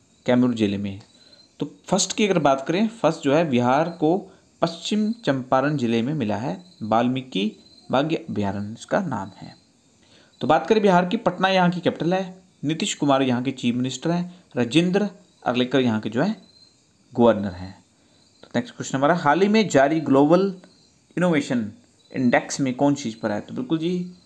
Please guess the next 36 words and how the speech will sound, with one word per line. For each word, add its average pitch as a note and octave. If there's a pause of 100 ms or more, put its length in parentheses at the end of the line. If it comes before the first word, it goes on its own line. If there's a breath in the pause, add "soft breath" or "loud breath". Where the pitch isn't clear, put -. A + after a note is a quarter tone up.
(140)
स्विट्जरलैंड E3
जो C3
है C#3+
शीर्ष -
पर A3 (460)
रहा G2+
है। F2+ (800 soft breath)
तो A#2
बाकी A#2+
सेकंड B2+
नंबर C3+
पे C3
जो B2
है F3
स्वीडन B2+
रहा E3
है A3 (800 loud breath)
और G#2+ (1400)
यूएसए C3+
जो C#3+
है A3+
थर्ड G#2
नंबर G2+
पे C#3+
रहा G#2
है। F#2+ (120)
बात B2
करें E3
भारत C3+
की, G3+
भारत B2
रहा A2+
है F#3 (1300)
चालीस D#3
नंबर G#2
पे, -